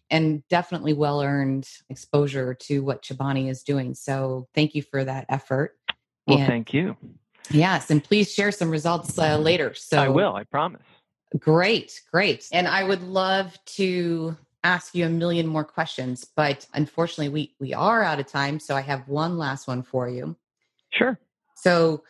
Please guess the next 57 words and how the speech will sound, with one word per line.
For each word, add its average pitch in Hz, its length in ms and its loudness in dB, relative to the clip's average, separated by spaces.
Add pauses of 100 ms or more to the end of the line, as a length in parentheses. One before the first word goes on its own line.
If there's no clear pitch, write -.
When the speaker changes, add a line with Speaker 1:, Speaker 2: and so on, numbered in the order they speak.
(480)
Speaker 1:
if 302 240 0
you 254 160 0
weren't 175 460 -4
doing 151 220 0
what 139 120 -6
you're 139 140 -4
doing 135 240 -2
today, 131 500 -2 (240)
what 208 160 0
would - 180 -6
you 277 120 -4
be 240 100 -2
doing? 123 380 -2 (1600)
Speaker 2:
I 165 120 0
would 180 160 2
write, 151 460 0 (560)
I'd 131 120 -4
write 139 160 0
a 120 60 0
travel 151 420 -2
book 185 340 -2 (1080)
or 123 100 2
I'd 110 60 -2
run 127 220 0
a 131 60 0
restaurant. 110 540 -2 (640)
My 127 140 -2
two 147 260 -4
favorite 147 320 -2
things. - 260 -14 (340)
<laughs> - 60 0 (680)
Speaker 1:
Two 233 200 4
favorite 208 340 0
things. 214 140 2
Well, 185 100 2
they 220 140 2
kinda 311 240 0
go 185 160 2
hand 190 240 0
in 175 80 0
hand, 226 300 2
don't 147 240 0
they? 320 220 0
Speaker 2:
Uh, 254 140 4
they 269 160 2
could, 277 240 2
I 202 140 2
could, 196 260 -4
I 196 100 0
could 190 140 -4
weave 180 300 -2
the 190 60 2
two. 147 260 0
I 156 80 0
could - 120 -10
do 170 100 -2
both. 135 280 0